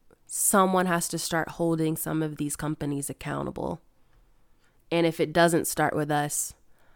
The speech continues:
I'm not actually quite sure where it does start. So if you've been struggling this week with how to deal with everything that's going on, there is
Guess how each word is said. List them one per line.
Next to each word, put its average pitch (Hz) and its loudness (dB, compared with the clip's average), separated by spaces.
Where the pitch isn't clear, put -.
I'm 175 6
not 160 6
actually 151 0
quite 151 0
sure 151 -2
where 160 0
it 143 -6
does 160 2
start. - -8
So 220 -2
if 208 -2
you've 220 -2
been 254 6
struggling 170 4
this 165 0
week 160 -2
with 170 2
how 175 2
to 185 6
deal 170 4
with 170 4
everything 165 2
that's 165 0
going 156 0
on, 135 -4
there 175 4
is 185 2